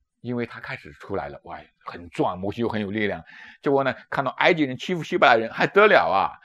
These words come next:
你欺负我的同胞还得了？把，把那个埃及人什么？干掉了。哇，我们的领袖来了，英雄，伟大的希伯来民族的英雄出场。好，一出场之后呢，把埃及人干掉了，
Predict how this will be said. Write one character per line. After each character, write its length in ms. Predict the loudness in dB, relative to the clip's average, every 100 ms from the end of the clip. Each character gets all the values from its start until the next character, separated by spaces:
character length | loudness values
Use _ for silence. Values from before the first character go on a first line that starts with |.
| -16 -10
你 60 | -6
欺 180 | -4
负 60 | 0
我 200 | 2 0
的 60 | -2
同 260 | -2 0
胞 160 | 4 6
还 120 | 6
得 100 | 6
了？ 260 | 4 4 12
把， 280 | 12 12 6 _ _ _ _
把 160 | 0 2
那 60 |
个 140 | 0 0 6
埃 100 | 6
及 80 | 6
人 80 |
什 40 | 4
么？ 160 | 4 2 _ _ _ _ _ _ _ _ _ 4
干 180 | 4
掉 160 | 6 0
了。 160 | -2 -10 _ _
哇， 640 | -12 -8 0 4 8 10 10
我 100 | 8
们 80 | 4
的 60 | 4
领 120 | 10
袖 160 | 12
来 120 | 12 12
了， 280 | 12 8 _ _ _ _ _ _ _ _ _ _ _ _ _
英 260 | 2 4 4
雄， 240 | 2 0 0
伟 180 | 2 4
大 100 | 4
的 80 | 4
希 240 | 0 0
伯 100 | 4 10
来 200 | 10 10
民 240 | 8 6
族 100 | 6
的 80 | 6
英 220 | 4 6
雄 240 | 4 2 -4 _
出 140 | 8 12
场。 360 | 12 12 8 _ _ _ _ _ _ _ _ _ _
好， 180 | -10 -6
一 80 | -4
出 140 | -4
场 240 | -4 -8 -6
之 80 |
后 120 | -6 -6
呢， 120 | -10 -14 _ -4
把 220 | -2 -2 0
埃 140 | 4 4
及 100 | 2
人 140 | 2
干 200 | 2 2
掉 140 | 0
了， 160 | -4